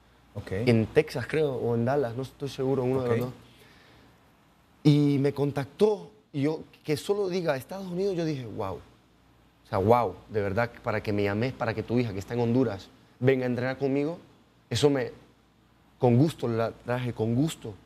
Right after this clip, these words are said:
Speaker 2: Y la vi y me dice,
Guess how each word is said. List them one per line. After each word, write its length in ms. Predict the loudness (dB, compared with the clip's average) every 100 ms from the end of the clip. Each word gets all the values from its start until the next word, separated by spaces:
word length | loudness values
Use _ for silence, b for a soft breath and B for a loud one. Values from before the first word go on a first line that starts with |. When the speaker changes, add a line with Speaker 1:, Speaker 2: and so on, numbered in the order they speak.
| _ b b b _ 2
Speaker 2:
Y 580 | 4 4 4 4 2 -2 -12 -20 _ _ _ _ _ _ _ _ _ _ _ _ _ _ _ _ _ 4
la 180 | 4
vi 220 | 4 2 2
y 120 | 2
me 100 | 2
dice, 240 | 2 -6